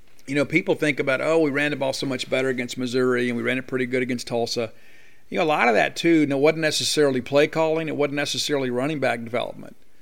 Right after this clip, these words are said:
It was about your quarterback, Will Rogers, kinda learning, learning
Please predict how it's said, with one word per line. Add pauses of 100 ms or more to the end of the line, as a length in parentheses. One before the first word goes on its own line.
(720)
It
was
about
your
quarterback,
Will
Rogers,
kinda
learning, (680)
learning